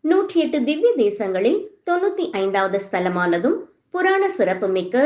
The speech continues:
ஸ்ரீதேவி பூதேவி சமேத ஸ்ரீ சௌமியநாராயண பெருமாள் திருக்கோவிலில் கஜேந்திர மோட்ச விழா வெகு விமர்சையாக நடைபெற்றது. இக்கோவில் அருகே உள்ள மணிமுத்தாறு ஆற்றில் ஆண்டுதோறும் கஜேந்திர யானைக்கு பெருமாள் மோட்சமளித்த புராணத்தை விளக்கும்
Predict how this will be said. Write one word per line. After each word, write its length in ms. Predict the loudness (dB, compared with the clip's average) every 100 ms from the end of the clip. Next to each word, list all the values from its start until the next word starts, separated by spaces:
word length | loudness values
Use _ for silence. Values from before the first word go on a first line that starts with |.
| 0
ஸ்ரீதேவி 640 | 0 2 4 4 0 0
பூதேவி 460 | -2 -2 -2 -2 -2
சமேத 540 | -4 -2 -2 0 0 -2 -8 _
ஸ்ரீ 220 | -8 -4 -2 0
சௌமியநாராயண 640 | 2 4 2 2 0 0
பெருமாள் 460 | 0 0 0 0 0
திருக்கோவிலில் 680 | -2 0 -2 -2 2 0 0 -8 _ -4
கஜேந்திர 480 | 2 2 2 2 2
மோட்ச 340 | 0 -2 -4 -2
விழா 280 | 0 0 0 -2
வெகு 240 | -2 0 0
விமர்சையாக 560 | 0 -2 -2 -2 -2 -4
நடைபெற்றது. 680 | -2 -2 -2 -6 -2 0 0 -4 -18 _ _ _ -6
இக்கோவில் 520 | -4 0 2 4 4
அருகே 260 | 2 0 0
உள்ள 200 | 0 0 0 0
மணிமுத்தாறு 600 | 0 2 0 -2 -4 -2 -4
ஆற்றில் 340 | -4 -2 -2 -4 -20 _
ஆண்டுதோறும் 680 | 0 2 2 0 2 4 2 2
கஜேந்திர 440 | 0 2 2 2 2
யானைக்கு 460 | 0 0 -2 -2 -2 0
பெருமாள் 460 | 0 2 4 4 2
மோட்சமளித்த 640 | 0 0 0 2 2 0
புராணத்தை 560 | -4 -2 -2 -2 -2 -2
விளக்கும் 460 | 0 0 0 -4